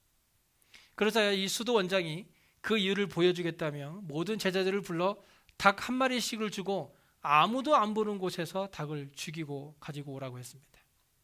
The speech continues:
저녁이 되자 제자들은 죽인 닭을 손에 들고 왔습니다. 그런데 이 수도 원장이 사랑하는 그 제자는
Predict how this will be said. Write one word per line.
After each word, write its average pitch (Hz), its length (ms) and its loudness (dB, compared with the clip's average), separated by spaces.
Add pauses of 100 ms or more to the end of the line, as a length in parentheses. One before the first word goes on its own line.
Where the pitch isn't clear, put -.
(960)
저녁이 214 320 4
되자 202 260 4
제자들은 185 500 0
죽인 180 360 -4
닭을 151 440 -4 (180)
손에 147 500 -6
들고 147 260 -6
왔습니다. 123 460 -14 (720)
그런데 190 500 0 (260)
이 170 100 -4
수도 240 280 0
원장이 226 560 0
사랑하는 202 540 -2
그 185 200 -4
제자는 165 540 -4